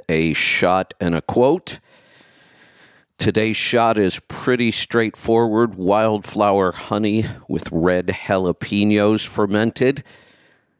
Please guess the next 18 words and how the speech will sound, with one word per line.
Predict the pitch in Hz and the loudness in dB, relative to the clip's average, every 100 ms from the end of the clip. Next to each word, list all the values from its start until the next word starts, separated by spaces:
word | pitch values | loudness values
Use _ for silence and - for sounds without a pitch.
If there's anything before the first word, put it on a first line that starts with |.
| _ _ | _ _
It's | - | -10
got | - - | -4 0
a | 123 | 2
nice | 101 135 - | 2 0 -2
heat | 123 135 | -2 0
level, | 92 82 80 | 0 0 0
though. | 78 71 | 0 -2
Pretty | - 98 101 | -2 -4 -4
hot | 95 95 - | -2 -2 -4
for | - | -4
jalapenos. | 98 92 87 - 104 101 101 95 - - - _ _ _ | 0 0 -2 -2 0 2 2 0 -6 -16 -20 _ _ _
Good | 131 135 | 0 0
stuff. | - - - 139 165 - - - _ _ _ _ _ _ _ - | -2 -4 0 0 0 -6 -14 -18 _ _ _ _ _ _ _ -6
Take | - 85 | -4 -2
a | 73 | -2
shot | - 92 85 | 0 0 0
right | 85 82 85 | -2 -4 -2
now. | 85 104 | 0 0